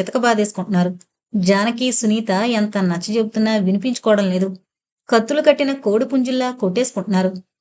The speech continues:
జానకికి, సునీతకు కోపం వచ్చేస్తోంది. ఇద్దరినీ విడిపించి చితక బాదేయాలి అన్నంత ఉద్రేక పడిపోతున్నారు. అకారణంగా నరాలు బిగుసుకుపోతున్నాయి. ఒంట్లో ఉన్న నెత్తురంతా నెత్తికెక్కిపోతుంది.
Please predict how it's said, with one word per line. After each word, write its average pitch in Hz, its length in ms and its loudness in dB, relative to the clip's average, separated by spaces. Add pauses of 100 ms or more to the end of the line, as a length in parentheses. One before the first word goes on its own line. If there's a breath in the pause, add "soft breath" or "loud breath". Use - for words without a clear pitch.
(260)
జానకికి, 226 760 0
సునీతకు 226 540 0
కోపం 214 360 -2
వచ్చేస్తోంది. 185 640 -2 (160)
ఇద్దరినీ 214 440 4
విడిపించి 214 680 -2 (120)
చితక 202 180 0
బాదేయాలి 233 640 2
అన్నంత 220 340 -2
ఉద్రేక 190 340 0
పడిపోతున్నారు. 190 720 0 (760)
అకారణంగా 240 760 4
నరాలు 208 400 0
బిగుసుకుపోతున్నాయి. 190 1080 -2
ఒంట్లో 233 400 2
ఉన్న 262 160 2
నెత్తురంతా 233 640 -2
నెత్తికెక్కిపోతుంది. 196 920 0